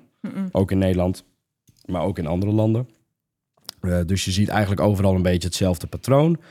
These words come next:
Speaker 2: Je ziet het ook overal, eh, eh, op de universiteiten beginnen en vervolgens een soort van als een olievlek, eh, zich uitbreiden over de hele maatschappij.
Speaker 1: Waarom zou dat dan beginnen bij universiteiten?
Speaker 2: Omdat de,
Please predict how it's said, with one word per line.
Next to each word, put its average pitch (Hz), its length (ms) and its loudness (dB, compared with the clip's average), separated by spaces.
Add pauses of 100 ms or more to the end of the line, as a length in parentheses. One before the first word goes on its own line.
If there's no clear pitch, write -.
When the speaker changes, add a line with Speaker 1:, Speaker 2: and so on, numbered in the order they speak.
(520)
Speaker 2:
Je 95 80 -4
ziet 95 160 0
het 101 100 0
ook 87 120 0
overal, 90 500 0 (240)
eh, 87 180 -2
eh, 90 240 -2
op 87 160 -4
de - 80 -4
universiteiten 90 720 0
beginnen 82 420 0
en 82 100 -4
vervolgens 87 640 -4 (380)
een 85 140 -4
soort 90 220 0
van 82 100 0
als 82 120 0
een - 140 -4
olievlek, 92 720 -2 (160)
eh, 85 180 -6 (120)
zich 90 260 -6
uitbreiden 85 560 -2
over 78 200 -4
de 85 60 -4
hele 80 220 -2
maatschappij. 82 640 -4 (420)
Speaker 1:
Waarom 262 380 0
zou 254 220 -2
dat 240 140 -4
dan 226 160 -2
beginnen 233 480 -2
bij 196 180 -6
universiteiten? 202 880 -6 (640)
Speaker 2:
Omdat 101 760 0
de, 87 500 -2